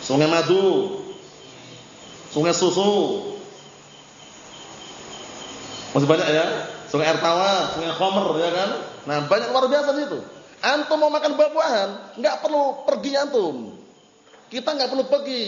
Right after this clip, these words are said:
beli, nggak perlu. Kutufuha daniyah. Mau metek dekat sendiri. Masya Allah, luar biasa. Ada nggak janda di surga? Ada nggak janda di surga?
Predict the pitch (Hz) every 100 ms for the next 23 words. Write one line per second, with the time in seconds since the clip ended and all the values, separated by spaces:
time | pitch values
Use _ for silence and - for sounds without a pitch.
0 | 165 143 - - - _ 160 160 208 208
1 | 214 226 - 294 302 196 123 - - -
2 | _ 226 233 254 254 247 214 262 - -
3 | - - - _ - 131 165 170 160 151
4 | 120 151 262 285 269 294 180 190 240 247
5 | 285 254 143 113 156 165 151 143 156 143
6 | 139 131 120 117 131 135 131 127 - 104
7 | - - _ _ _ 139 147 180 220 151
8 | 170 151 156 151 143 151 - 151 143 117
9 | - - - _ _ _ _ _ _ _
10 | _ - 147 202 233 160 170 143 139 135